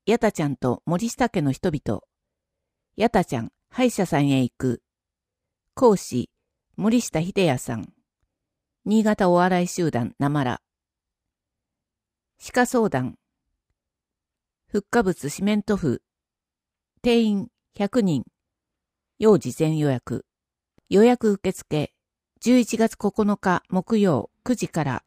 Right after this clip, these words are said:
予約ページにて。予約ページユーアールエル。エイチティーティーピーエスコロンスラッシュスラッシュワイオーワイエー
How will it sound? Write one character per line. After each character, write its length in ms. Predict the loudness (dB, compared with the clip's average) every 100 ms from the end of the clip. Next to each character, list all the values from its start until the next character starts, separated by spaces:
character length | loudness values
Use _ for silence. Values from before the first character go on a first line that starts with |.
| -2
予 140 | 2
約 220 | 2 0
ペ 160 | 0 0
ー 40 |
ジ 120 | 0 -4
に 160 | -6
て。 280 | -6 -10 -12 _ _ _ _ _ _ _ _
予 160 | 4 6
約 240 | 6 2
ペ 200 | 0 2
ー 40 |
ジ 240 | 2 -4 -2
ユ 160 | 2
ー 100 | 2
ア 40 | 2
ー 20 |
ル 120 | 2
エ 120 | 0
ル。 240 | 0 -4 -6 _ _ _ _ _ _ _ _
エ 80 | -2
イ 80 | -2
チ 180 | -2 -8
テ 100 | -4
ィ 80 | -4
ー 60 | -2
テ 100 | -6
ィ 40 |
ー 20 | -4
ピ 260 | -4 0 0
ー 40 |
エ 40 |
ス 120 | -2 -4
コ 140 | 0
ロ 100 | 0
ン 140 | -2 -6 _
ス 160 | -12 0
ラ 120 | 0
ッ 20 |
シ 200 | 0 -6
ュ 20 | -12
ス 140 | -4
ラ 100 | -4
ッ 20 |
シ 280 | -4 -6 -6
ュ 80 | -6 _ _ _ _ _
ワ 160 | 2 4
イ 120 | 6
オ 220 | 6 6
ー 20 |
ワ 140 | 4 4
イ 140 | 4
エ 140 | 2
ー 60 | 0